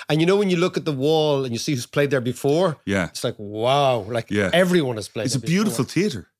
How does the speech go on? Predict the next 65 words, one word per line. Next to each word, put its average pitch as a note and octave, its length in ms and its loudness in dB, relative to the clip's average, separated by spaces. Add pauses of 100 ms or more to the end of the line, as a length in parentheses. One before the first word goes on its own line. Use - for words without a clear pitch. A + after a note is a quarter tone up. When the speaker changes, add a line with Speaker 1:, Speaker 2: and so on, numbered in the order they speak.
(160)
Speaker 1:
Uh, A3 240 -2
beautiful F#3 300 2
theatre. A#2+ 320 -2
Speaker 2:
Yeah. A2+ 120 2
Speaker 1:
Beautiful F#3 180 0
theatre. F#3+ 160 -2 (120)
But F3+ 80 2
it's F3 120 -4
also A3 280 0
got F#3 160 -2
a D#3 40 -2
musical E3 540 -2
s-, - 340 -10
feel A#3+ 360 -4
to A#2+ 200 -8
it. - 100 -10
You A3+ 80 2
Speaker 2:
Yeah. G3 80 2
Speaker 1:
know, E3 80 2
it, E3 160 -6
you, E3+ 100 -4
you E3+ 180 -4
can D#3 140 -4
sense F#3 440 0
that - 240 -4
there's C3 280 -2 (600)
deep F3+ 400 0 (120)
musical C#3 720 -2
history - 480 -8 (220)
in B2+ 60 0
it. - 20 2
Speaker 2:
Yeah. G2 160 0 (420)
Speaker 1:
And C3 380 -2
Speaker 2:
I've G#2 100 -4
spent A#2 260 -4
many A2+ 220 2
a G2+ 60 0
night G#2 240 -2
there, G2 140 0
I G2 60 0
have - 40 -2
Speaker 1:
yeah, D#3 120 2
Speaker 2:
to C3+ 40 0
Speaker 1:
it's, C3 140 -4
an, D#3 60 2
Speaker 2:
say. - 40 4
Speaker 1:
it's D#3 120 -4
an D#3+ 60 2
amazing F3 440 2
place. A#2+ 260 -2
And C3+ 100 -2
people D#3 280 0
will B2+ 100 0
know, A#2+ 220 0
listening, B2 400 -2
if A#2 120 -6
you're C3+ 120 0
listening D3 280 0
in D#3+ 100 2
London F3+ 340 4
or F3 100 4
you've D#3+ 300 -4
been G#3 140 0
to F3+ 100 -2
London, D#3 320 0